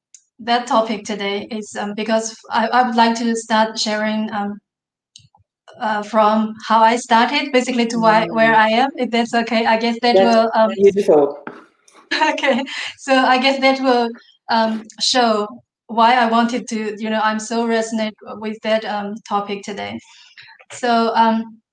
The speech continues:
Speaker 1: I was grown up and, uh, uh, graduated from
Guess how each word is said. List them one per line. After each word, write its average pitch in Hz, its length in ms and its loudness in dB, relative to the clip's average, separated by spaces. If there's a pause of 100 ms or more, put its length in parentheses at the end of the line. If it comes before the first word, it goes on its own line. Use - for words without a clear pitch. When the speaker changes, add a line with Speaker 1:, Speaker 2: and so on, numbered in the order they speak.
(460)
Speaker 1:
I 269 220 4
was 262 200 -2
grown 240 280 0
up 214 240 2
and, 208 320 -4
uh, 202 280 -4 (180)
uh, 202 160 -12 (1300)
graduated 220 640 0
from 208 420 -2